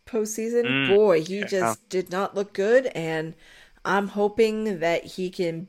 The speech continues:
Speaker 1: build upon that next year, what he built this season. Anyway, he looked really good during the, the regular season. I'm hoping he can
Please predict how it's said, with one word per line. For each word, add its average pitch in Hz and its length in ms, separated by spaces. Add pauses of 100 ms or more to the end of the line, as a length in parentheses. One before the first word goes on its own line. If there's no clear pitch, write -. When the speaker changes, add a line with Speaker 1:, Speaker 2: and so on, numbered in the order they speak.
Speaker 1:
build 185 380
upon 175 420
that 165 320
next - 400
year, 175 300
what 165 200
he 175 100
built 170 340 (120)
this - 280
season. 151 520
Anyway, 147 340
he 160 160
looked 175 200
really 147 240
good 147 260
during 143 260
the, 147 180 (480)
the - 100
regular 160 340
season. 156 500
I'm 160 120
hoping 160 280
he 160 100
can 156 300